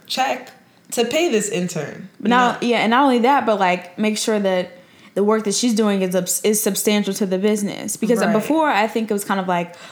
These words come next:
Speaker 2: "We have all this stuff to do. We need an intern to help us."
Speaker 1: Yeah.
Speaker 2: But now it's like, "Okay, Shanice does this, I do this, the intern does this," and everybody has, like, clear-cut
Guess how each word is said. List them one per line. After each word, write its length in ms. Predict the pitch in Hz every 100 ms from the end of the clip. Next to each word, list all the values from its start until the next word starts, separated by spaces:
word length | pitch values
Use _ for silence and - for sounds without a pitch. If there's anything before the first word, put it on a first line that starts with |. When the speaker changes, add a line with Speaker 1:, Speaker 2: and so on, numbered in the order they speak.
| -
Speaker 2:
"We 100 | 262
have 140 | 277 277
all 180 | 226 247
this 220 | 254 254
stuff 200 | 240 240
to 60 |
do. 140 | - 226
We 100 | 226
need 160 | 226
an 60 | 214
intern 340 | 214 214 208 196
to 80 |
help 300 | 180 202 190
us." 380 | 92 87 208 196
Speaker 1:
Yeah. 180 | 185 170
Speaker 2:
But 340 | 208 196 185 - - -
now 380 | 214 233 269 233
it's 160 | 208 -
like, 240 | 180 175 185
"Okay, 200 | 185 180
Shanice 360 | - 202 214
does 260 | 214 208 185
this, 300 | 196 202 -
I 200 | - 190
do 220 | 202 208 196
this, 300 | 185 185 196
the 140 | -
intern 380 | 190 196 196 196
does 260 | 185 185 175
this," 160 | 185
and 100 | -
everybody 300 | 190 196 190
has, 180 | 202 180
like, 160 | 175 -
clear-cut 680 | - 196 180 - 190 175